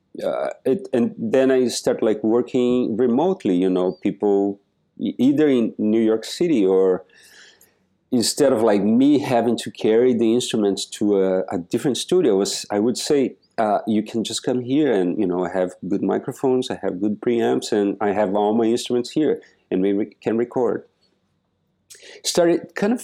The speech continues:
ghettoing a little bit, but then, you know, it started getting a little bit better, you know, like,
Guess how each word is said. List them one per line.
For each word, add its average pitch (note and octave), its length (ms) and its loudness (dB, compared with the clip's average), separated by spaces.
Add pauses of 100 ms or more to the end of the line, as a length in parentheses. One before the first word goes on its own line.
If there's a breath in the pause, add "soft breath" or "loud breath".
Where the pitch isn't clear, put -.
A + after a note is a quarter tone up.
ghettoing E3+ 760 0
a F3+ 40 0
little G3+ 220 0
bit, D#4 280 0 (100)
but C#3 140 2
then, G#3 220 2
you - 80 0
know, B2+ 180 2
it C3+ 40 0
started C3 240 -2
getting C3+ 220 2
a B2+ 60 2
little C3 200 2
bit B2 220 -4
better, A2+ 480 2
you A2 100 2
know, G2 140 2
like, F#2 360 -2